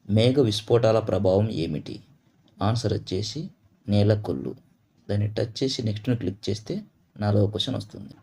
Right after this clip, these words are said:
ఎత్తైన ప్రదేశాల్లో మేఘ విస్ఫోటాలు ఎందుకు ఎక్కువగా జరుగుతాయి?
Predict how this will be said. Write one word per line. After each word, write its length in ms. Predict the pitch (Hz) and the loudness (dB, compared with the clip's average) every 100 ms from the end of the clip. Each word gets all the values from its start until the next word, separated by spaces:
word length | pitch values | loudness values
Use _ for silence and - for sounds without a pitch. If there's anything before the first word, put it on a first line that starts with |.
| _ | _
ఎత్తైన 420 | 117 110 120 127 131 | -2 2 4 4 4
ప్రదేశాల్లో 840 | 110 104 107 107 104 104 135 - - _ _ - | 0 4 4 4 2 2 0 -4 -14 _ _ -2
మేఘ 280 | 101 117 123 | 2 4 4
విస్ఫోటాలు 840 | 113 104 - 104 101 98 131 127 - - _ _ - | 2 0 0 2 4 2 0 -4 -10 -18 _ _ 0
ఎందుకు 320 | 113 127 151 | 2 4 4
ఎక్కువగా 440 | 110 98 98 95 107 | 2 2 0 4 4
జరుగుతాయి? 680 | 98 - 76 69 60 - | 4 -2 -4 -6 -8 -10